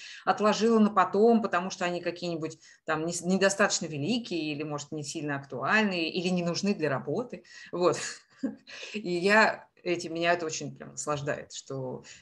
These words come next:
э, они просто копятся, и в них можно потом нырять как в дневник или в, там, как источник идей. Вот. И тёплая атмосфера, которая там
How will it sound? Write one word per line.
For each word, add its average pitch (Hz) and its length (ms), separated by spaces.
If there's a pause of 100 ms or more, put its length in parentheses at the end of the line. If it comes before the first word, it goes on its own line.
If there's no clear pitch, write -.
(120)
э, 135 240
они 175 180
просто 240 260
копятся, 170 500
и 165 600
в 156 100
них 208 180
можно 180 240
потом 165 340
нырять 165 340
как 139 180
в 139 60
дневник 175 460
или 151 280
в, 135 140
там, 139 280 (120)
как 135 160
источник 143 460
идей. 185 560 (300)
Вот. 143 320 (120)
И 185 420 (200)
тёплая 190 320
атмосфера, 262 520
которая 214 720
там 185 400